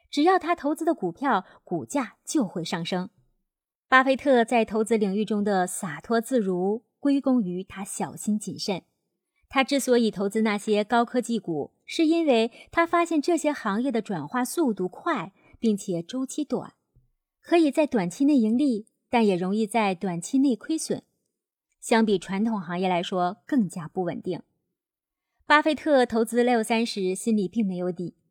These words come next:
因为六三当时处境凶险，如果资金不能救活他，反而会把他推进更可怕的深渊。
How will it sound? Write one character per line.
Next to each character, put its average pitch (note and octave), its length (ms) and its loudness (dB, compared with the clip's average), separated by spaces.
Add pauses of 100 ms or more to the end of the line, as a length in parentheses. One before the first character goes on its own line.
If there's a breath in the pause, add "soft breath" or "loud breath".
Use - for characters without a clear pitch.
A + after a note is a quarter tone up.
(280)
因 B3 140 4
为 A3+ 100 6
六 A3 240 4
三 A3+ 320 2
当 A#3 180 2
时 G#3 160 -4
处 A3+ 220 -4
境 A#3+ 180 0
凶 C4+ 240 0
险， - 300 -2 (640)
如 B3 160 4
果 A#3 120 8
资 A#3+ 160 0
金 A#3+ 200 2
不 B3+ 100 0
能 F#3 160 -2
救 G3 180 -2
活 F#3 160 -6
他， F3+ 480 -6
反 A3 220 -2
而 C4+ 240 2
会 F#3+ 160 -4
把 E3 140 -6
他 F#3 160 -6
推 F#3+ 180 -6
进 F#3 320 -6
更 A3 240 -2
可 - 180 -10
怕 - 160 -10
的 E3 80 -6
深 F3 260 -8
渊。 F3+ 260 -6